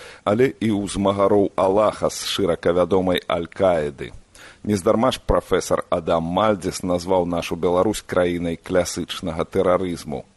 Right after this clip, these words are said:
Вось як каментуе гэткае вызначэнне галоўны беларускі анархіст і даследчык тэрарызму, галоўны рэдактар газеты «Навінкі» Паўлюк Канавальчык.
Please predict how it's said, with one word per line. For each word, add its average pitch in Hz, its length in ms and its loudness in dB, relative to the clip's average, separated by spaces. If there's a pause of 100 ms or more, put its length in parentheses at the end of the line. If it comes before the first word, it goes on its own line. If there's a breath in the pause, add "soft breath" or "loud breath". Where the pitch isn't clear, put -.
(280)
Вось 143 240 0
як 120 240 0
каментуе 113 720 4
гэткае 90 480 0
вызначэнне 95 640 0 (180)
галоўны 101 460 2
беларускі 87 640 0
анархіст 92 640 -2 (100)
і 92 60 -4 (160)
даследчык 87 760 -2
тэрарызму, 90 680 0 (260 loud breath)
галоўны 101 480 2
рэдактар 98 640 0
газеты 87 400 -4
«Навінкі» 98 720 0 (320 loud breath)
Паўлюк 92 560 0
Канавальчык. 95 800 0